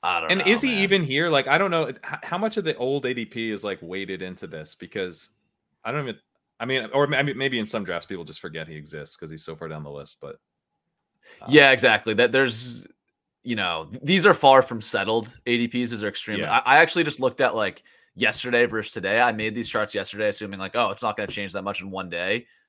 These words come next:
Speaker 1: A bunch of players moved by, like, ten spots. So I'm like, "I gotta update these charts." So, like, this stuff is moving so quickly that, like, this is, like,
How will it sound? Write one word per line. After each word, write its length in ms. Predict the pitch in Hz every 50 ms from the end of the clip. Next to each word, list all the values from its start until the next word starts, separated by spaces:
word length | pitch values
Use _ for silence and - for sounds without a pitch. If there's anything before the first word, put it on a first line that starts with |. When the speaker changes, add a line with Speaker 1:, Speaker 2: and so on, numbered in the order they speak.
| _
Speaker 1:
A 80 | - 110
bunch 280 | 110 175 160 143 143 135
of 80 | 107
players 260 | 117 123 117 110 101
moved 240 | 101 113 110 110 90
by, 80 | 117 101
like, 160 | 95 95 -
ten 240 | - - 101 101 98
spots. 380 | - - 98 95 98 101 -
So 60 | - 98
I'm 60 | 95
like, 120 | 95 80
"I 100 | 98 101
gotta 160 | 98 95 90
update 300 | 90 90 - 92 87 82
these 160 | - 87 82 -
charts." 260 | - 87 80 - -
So, 80 | 92
like, 160 | 85 82 - _ _ _ _ _ _ -
this 160 | 143 156 151
stuff 260 | - 170 147 139 -
is 100 | 117 98
moving 320 | 113 107 107 101 107 98
so 280 | 90 - - 104 95 95
quickly 360 | - - 95 87 - - 104 98
that, 180 | 95 92 -
like, 320 | 92 90 82 78 - _ _ _ _ _ _ _ _ _ _ _ _
this 180 | - 135 127 -
is, 180 | 139 123 - 110
like, 380 | 107 92 87 - - - _